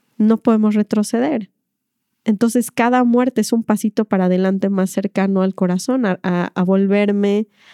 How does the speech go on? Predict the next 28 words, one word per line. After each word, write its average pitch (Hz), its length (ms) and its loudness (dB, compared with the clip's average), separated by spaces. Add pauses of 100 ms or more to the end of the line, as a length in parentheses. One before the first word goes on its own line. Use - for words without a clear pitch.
(140)
a 208 80 0
identificar 202 920 0
con 196 200 -2
este 190 220 -2
amor 190 280 0
que 190 120 -4
siempre 185 340 -4
he - 20 -6
sido. 247 380 -2 (2000)
Y 220 60 -2
el 196 120 0
trabajo 226 460 2
de 247 100 2
los 196 200 -2
que 185 100 -4
se 185 180 -4
quedan 214 500 0 (800)
es 214 300 0
soportar 202 680 -2
lo 285 100 0
insoportable 208 840 0
para 190 220 0
atravesar 185 520 -2
esa 285 200 -2
noche 208 580 0
oscura 233 460 -2
del 190 200 2
alma 190 400 0